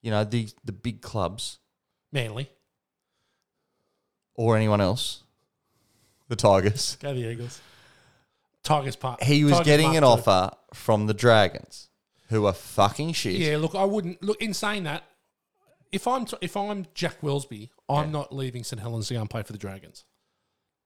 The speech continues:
Speaker 2: I, I wanna
Speaker 1: Yeah.
Speaker 2: go, I wanna go for a team that is sort of maybe on the up. The
Speaker 1: But
Speaker 2: Dragons, I still think they got a couple of very lean years ahead of
Speaker 1: But,
Speaker 2: them.
Speaker 1: but the, but then you've got the counter argument that says if you've got, if you've got an N R L team on the up, they don't need you, Jack.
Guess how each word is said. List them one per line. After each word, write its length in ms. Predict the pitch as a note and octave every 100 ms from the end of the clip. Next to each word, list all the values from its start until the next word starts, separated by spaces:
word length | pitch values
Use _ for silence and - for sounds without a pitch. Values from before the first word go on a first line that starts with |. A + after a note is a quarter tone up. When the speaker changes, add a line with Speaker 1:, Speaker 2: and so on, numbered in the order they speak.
| _ _ -
Speaker 2:
I, 60 | E3
I 120 | E3+ F3+
wanna 220 | F#3 F3
Speaker 1:
Yeah. 140 | - E3+
Speaker 2:
go, 80 |
I 20 | E3
wanna 180 | E3+
go 220 | E3 D3 C#3+
for 160 | -
a 40 | B2+
team 320 | - C3 B2+
that 100 | B2
is 260 | A#2+ - - _
sort 200 | - C#3
of 60 | A#2
maybe 260 | B2+ A#2+
on 120 | A#2+ A2+
the 120 | A2
up. 240 | G#2+ - - - B2+
The 80 | D#3+
Speaker 1:
But 60 | F#3
Speaker 2:
Dragons, 400 | F#3+ A#3 A#3+ F#3
I 120 | D#3
still 280 | D#3+ - D#3+
think 360 | D3+ C#3 B2+ - _ _ _ _ A#2
they 120 | D3+
got 100 | E3
a 60 |
couple 280 | - D3 B2+
of 60 | A2+
very 220 | A#2+ A2+
lean 240 | A2+ A2
years 200 | G#2+ G2+
ahead 160 | F2+ F#2
of 60 | A#2+
Speaker 1:
But, 40 |
Speaker 2:
them. 80 | -
Speaker 1:
but 180 | A2+ G2+
the, 240 | G#2+ G#2 - F#2+
but 140 | A2
then 140 | A2+ A2
you've 100 | F#2+
got 140 | G#2
the 60 | G2+
counter 320 | - G#2 G2+
argument 340 | F2 E2+ E2+
that 80 | -
says 360 | - F#2 F2 -
if 200 | G#2 F#2
you've 120 | G#2
got, 140 | G2 F#2 _
if 120 | - F#2+
you've 120 | G2
got 100 | G2
an 80 | E2+
N 120 | F2+
R 120 | F2
L 100 | E2+
team 260 | - F2+ F2
on 100 | D#2+
the 100 | E2
up, 260 | E2+ -
they 120 | - E2+
don't 160 | D2+
need 220 | D2 D2+ D2+
you, 80 |
Jack. 320 | - D2 -